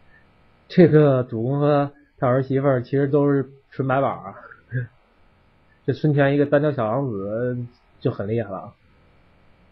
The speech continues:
那孙权大指头继续杀，<clears throat> 杀孙坚。孙坚现在还是不能闪啊，这非常有可能就被完杀了。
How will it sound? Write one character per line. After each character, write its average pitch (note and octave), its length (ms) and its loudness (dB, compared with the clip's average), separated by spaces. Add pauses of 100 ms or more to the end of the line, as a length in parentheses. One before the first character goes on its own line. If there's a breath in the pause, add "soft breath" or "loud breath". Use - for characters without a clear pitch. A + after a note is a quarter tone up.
(220)
那 A2 140 -10
孙 A#2 200 -6
权 A#2 240 -2
大 A#2+ 140 0
指 G#2+ 80 -6
头 G2+ 180 -12
继 A#2+ 160 -4
续 A#2 80 -4
杀， A#2+ 320 -4 (280)
<clears throat> C3 280 -4
杀 C3+ 160 2
孙 C3 160 0
坚。 C3 240 -4 (420 soft breath)
孙 D#3 160 -2
坚 F3 120 6
现 F3+ 120 4
在 C#3+ 200 2
还 B2+ 160 0
是 D#3 80 6
不 C#3+ 80 0
能 B2+ 100 0
闪 A2 160 -4
啊， G#2 140 -8
这 C3+ 200 0 (600)
非 F3+ 180 6
常 E3 140 8
有 D3 100 6
可 B2+ 100 -2
能 A#2+ 140 -2
就 D3 60 2
被 C3+ 120 2
完 A#2+ 200 -2
杀 C#3+ 200 2
了。 G#2 260 -6